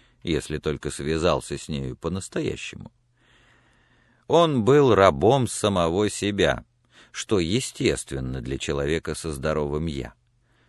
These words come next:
Но быть рабом кого-либо другого вызывало в нем бешеное возмущение и чуть ли не какой-то страх. Сладкое рабство любви было ему непонятно.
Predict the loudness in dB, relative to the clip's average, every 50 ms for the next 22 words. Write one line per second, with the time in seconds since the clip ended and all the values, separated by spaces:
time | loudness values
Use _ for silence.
0 | _ _ _ _ _ _ -10 -4 0 2 2 4 4 4 4 4 4 4 6 6
1 | 6 6 6 4 4 4 2 0 2 2 2 4 4 4 2 2 2 0 0 0
2 | 0 -2 -2 -2 -2 0 2 2 2 2 0 -2 -6 -8 -14 -20 _ _ _ _
3 | _ _ -8 -4 -2 -2 0 0 0 2 4 4 4 2 0 0 0 -2 -2 -2
4 | -2 -4 0 0 2 2 2 0 -2 -2 -2 -2 -2 -2 0 0 0 -2 -2 -2
5 | -4 -4 -4 -4 -4 -4 -2 0 0 2 2 2 0 0 -2 -6 -10 _ _ _
6 | _ _ _ _ -4 -4 -2 -2 -2 -4 -2 0 0 0 0 0 0 0 -2 -2
7 | 0 0 -2 -2 -2 -4 -8 -8 -8 -4 -2 0 2 2 2 0 -4 -10 -20 _
8 | _ _ _ _ _ _ _ _ _ -20 -20 -20 _ _ _ -12 -4 2 2 2
9 | 2 2 0 0 2 2 4 4 4 2 2 -4 -6 -4 -2 0 0 0 -2 -2
10 | -2 -2 -2 0 2 2 2 2 2 2 0 0 0 -2 -2 -2 -4 0 2 2
11 | 2 2 0 -2 -4 -6 _ -8 -8 -8 -10